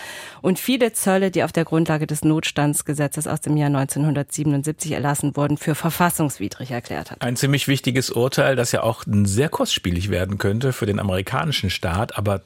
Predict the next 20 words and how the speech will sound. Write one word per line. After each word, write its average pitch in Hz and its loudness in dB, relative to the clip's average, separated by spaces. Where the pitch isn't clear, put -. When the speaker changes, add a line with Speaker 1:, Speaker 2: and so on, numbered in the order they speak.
Speaker 2:
das 123 -2
wird 147 0
Trump 131 -2
nicht 127 -4
stoppen? 131 -2
Speaker 1:
Ja, 190 2
also 185 0
in 202 2
der 196 4
Tat 214 2
kostspielig. 214 -2
Nach 185 2
Berechnung 180 0
der 180 2
University 175 0
of 175 -6
Pennsylvania 170 0
geht 170 -4
es 165 -4
um 147 -2